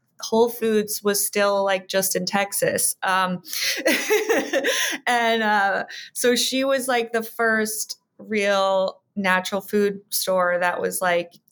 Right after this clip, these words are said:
doing all of, you know, everything organic and, um, as much local things as sh-,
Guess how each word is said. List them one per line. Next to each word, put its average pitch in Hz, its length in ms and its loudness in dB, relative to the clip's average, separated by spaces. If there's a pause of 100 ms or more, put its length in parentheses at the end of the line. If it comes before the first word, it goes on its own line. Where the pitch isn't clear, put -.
(140)
doing 214 440 0
all 185 300 2
of, 180 200 0
you 185 120 -2
know, 175 100 4
everything 190 560 0
organic 175 800 0
and, 175 340 -2 (540)
um, 175 400 0
as 180 200 -2
much 196 360 0
local 185 440 0
things 175 420 -2
as 175 120 2
sh-, - 200 -2